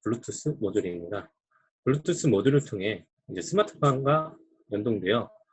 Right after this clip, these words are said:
원격으로 이 스마트팜을 관리할 수 있게 됩니다. 마지막으로 이제 스마트팜의 기대 효과입니다. 이제 사용자가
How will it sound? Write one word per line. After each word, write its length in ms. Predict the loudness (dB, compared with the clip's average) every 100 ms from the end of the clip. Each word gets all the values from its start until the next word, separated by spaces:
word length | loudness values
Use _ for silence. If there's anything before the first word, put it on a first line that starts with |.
| _
원격으로 540 | -2 0 4 4 4 2
이 100 | 0
스마트팜을 720 | -2 -2 -4 -4 -2 -2 -2
관리할 340 | -4 -2 0
수 140 | -2 -4
있게 260 | -8 -8
됩니다. 360 | -8 -8 -14 -20 _ _ _ _ _ _ _ -8 -8 _ _ _ _ _ _ _ _ _ _ _ _ _ _ _ _ _ _ _ _ _ -20 _ _
마지막으로 560 | -8 -6 -2 -2 0 -2
이제 340 | -2 -4 -6 -12
스마트팜의 760 | -20 0 2 2 0 2 2 0
기대 280 | -2 0 4
효과입니다. 720 | 4 4 2 -2 -6 -6 -8 _ _ _ _ _ _ _ _ _
이제 200 | -6 -6 -4
사용자가 840 | 0 2 4 4 6 6 4 0